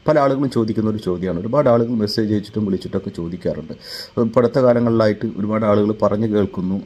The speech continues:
അതായത്, ഇപ്പോൾ മെട്രോ സ്റ്റേഷനിലും മറ്റുമൊക്കെ പബ്ലിക്കായിട്ട്, പബ്ലിക് പ്ലേസുകളിലൊക്കെ പോലീസ് നേരിട്ട് വന്ന് മൊബൈൽ മേടിച്ച് പരിശോധിക്കുന്നു. വി പി എൻ, ഏഹ്, ഉപയോഗിക്കുന്നുണ്ടോ, വി പി എൻ ഇൻസ്റ്റാൾ ചെയ്തിട്ടുണ്ടോ എന്നൊക്കെ, ഏഹ്, ച-, ഏഹ്, പരിശോധിക്കുന്നു എന്നുള്ള വാർത്തകളൊക്കെ നമ്മൾ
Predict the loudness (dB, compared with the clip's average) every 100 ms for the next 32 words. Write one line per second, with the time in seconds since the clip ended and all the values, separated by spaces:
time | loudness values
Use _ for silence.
0 | -6 -2 0 0 -2 -4 -4 -4 -2 -2
1 | 0 -2 -2 -2 -2 0 -2 -2 -4 -4
2 | -10 -4 -4 -2 -2 -2 -6 -8 -14 -6
3 | 0 0 0 -4 -2 -2 -2 -4 -4 -6
4 | -8 -4 -4 -2 -4 -4 -2 -2 -2 -4
5 | -4 -4 -6 -8 -18 -20 -20 -4 0 4
6 | 4 4 2 2 0 0 -2 -2 -2 -4
7 | -2 -4 -2 -4 -2 -4 -4 -2 -2 -2
8 | 0 0 0 -2 -2 -2 -2 -4 -4 -4
9 | -4 -6 -2 0 0 -2 -4 -8 -8 -8
10 | -8 -10 -14 -20 -12 -4 -4 -2 -2 0
11 | -2 -4 -6 -4 -2 0 0 0 -2 -2
12 | -2 -6 -4 -2 0 0 0 0 -4 -4
13 | -4 -6 -6